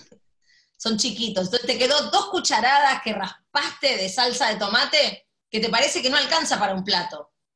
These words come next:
Lo guardás igual. Todo eso en pequeñas lo tenés ahí. Y antes de empezar a cocinar, sacá todo y ponelo arriba de la mesada y mirá.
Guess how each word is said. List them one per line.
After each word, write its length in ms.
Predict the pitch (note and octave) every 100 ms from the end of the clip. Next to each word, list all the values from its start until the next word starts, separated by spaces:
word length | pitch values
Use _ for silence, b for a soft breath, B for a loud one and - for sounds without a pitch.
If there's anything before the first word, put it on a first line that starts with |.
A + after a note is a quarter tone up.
| _ _
Lo 180 | F#3+ G3
guardás 400 | G3+ G3 A3 G#3+
igual. 420 | G#3+ F#3 D#3+ - _ _ _ b b b _
Todo 260 | - D#4+ D#4
eso 360 | D4+ E4 D4 A3
en 220 | G#3 G3+
pequeñas 400 | A3 C#4 C#4 C4+ -
lo 220 | A3 F#3+
tenés 300 | A3+ B3 B3+
ahí. 320 | A#3 G#3 F#3
Y 120 | G#3 B3+
antes 280 | E4+ F4
de 60 | D4
empezar 300 | A#3 A3+ C4
a 100 | A#3
cocinar, 440 | G3 G#3 A3 C#4+
sacá 380 | D4+ G#3+ C#4 C#4+
todo 260 | D4+ E4 D#4
y 40 |
ponelo 260 | A3+ A#3 A#3
arriba 180 | A#3 A3+
de 60 |
la 80 | G#3
mesada 280 | G3+ C#4+ C4
y 80 | A3
mirá. 280 | F3+ D3+